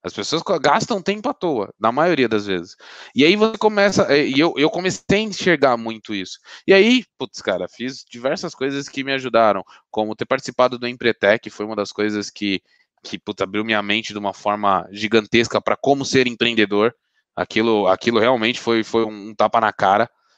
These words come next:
É uma desconstrução que acontece no, do, do, do, do tipo de, de uma pessoa que trabalhou pra alguém, pra uma pessoa que agora ela tem que gerir alguma coisa, sabe? É uma desconstrução gigante. Aquilo faz realmente uma diferença em você.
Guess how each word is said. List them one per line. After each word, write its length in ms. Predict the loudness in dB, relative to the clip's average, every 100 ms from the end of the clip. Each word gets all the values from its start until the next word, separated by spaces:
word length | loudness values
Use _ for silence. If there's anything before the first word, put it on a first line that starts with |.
| _
É 80 | -2
uma 140 | 0
desconstrução 680 | -2 -4 -6 -4 -2 0 0
que 80 | -2
acontece 540 | -6 0 0 0 -4
no, 220 | -8 -8
do, 260 | -6 -8 -8 _ _ _ -10
do, 440 | -8 -6 -8 -10 _ _ _ _ _
do, 200 | -20 -20 _
do 60 | -18
tipo 240 | -12 -10
de, 120 | -8 -6 -8 -10 _ _ _
de 160 | _ 2
uma 80 | 4
pessoa 400 | 4 2 4 2
que 160 | 2
trabalhou 480 | 2 2 4 4 4
pra 200 | 2 2
alguém, 380 | 2 2 0 0
pra 120 | 0
uma 100 | -2
pessoa 380 | -2 -4 0 0
que 240 | 2 0 0 -6 -16 -6
agora 320 | -2 4 4 6
ela 220 | 4 2 _
tem 140 | -2 -2
que 120 | -2
gerir 500 | 2 2 2 -2 -4
alguma 280 | -6 -6 -8
coisa, 420 | -6 -2 -2 -4
sabe? 220 | -4 -4
É 20 | -4
uma 100 | -10
desconstrução 480 | -14 -16 -14 -14
gigante. 460 | -14 -2 0 0 -2
Aquilo 220 | -6 -6
faz 220 | -2 -2
realmente 340 | -2 -4 -6 -8
uma 60 |
diferença 440 | -8 -4 -2 -4 -8
em 40 |
você. 360 | -8 -6 -4